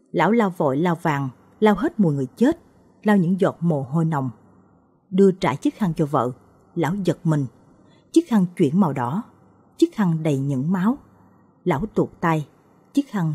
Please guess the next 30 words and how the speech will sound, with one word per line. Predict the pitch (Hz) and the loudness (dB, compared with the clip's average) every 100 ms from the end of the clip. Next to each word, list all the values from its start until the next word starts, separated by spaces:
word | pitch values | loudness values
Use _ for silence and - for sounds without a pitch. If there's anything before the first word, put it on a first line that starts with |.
| - | -2
rơi | 190 175 | -2 -2
xuống | - 240 | -2 -2
đất. | 285 339 _ _ _ _ _ _ | -2 -4 _ _ _ _ _ _
Lão | 180 220 | 2 6
nhìn | 202 147 | 6 4
lại, | 147 131 147 - _ _ - | -2 -2 -6 -10 _ _ -2
vẫn | 185 | 0
cái | 302 | 2
màu | 277 156 | 0 0
cháo | 127 220 302 | -2 -4 0
lòng, | 240 139 135 - _ _ | 0 0 -4 -10 _ _
chưa | 277 285 | 2 4
có | 311 | 4
màu | 208 - | 4 2
nào | 143 | -2
đâu. | 156 202 220 - _ _ _ _ _ _ _ _ _ _ | 2 2 0 -6 _ _ _ _ _ _ _ _ _ _
Chắc | - 277 | -6 -2
là | 202 | -2
do | 131 160 151 | 0 0 2
lão | 135 123 226 - | 0 0 -4 -4
thần | 196 165 | -4 -2
hồn | 127 143 143 160 | -2 -2 0 -2
nát | 311 | 0
thần | 196 117 | -4 -4
tính | 170 226 | 0 0
đấy | 285 214 | 0 -2
thôi. | 175 165 - _ _ _ _ _ _ _ _ _ _ - | -2 -2 -8 _ _ _ _ _ _ _ _ _ _ 0
"Mình | 185 | 0
sao | - 226 208 | 2 0 0
thế?" | 254 294 | 0 0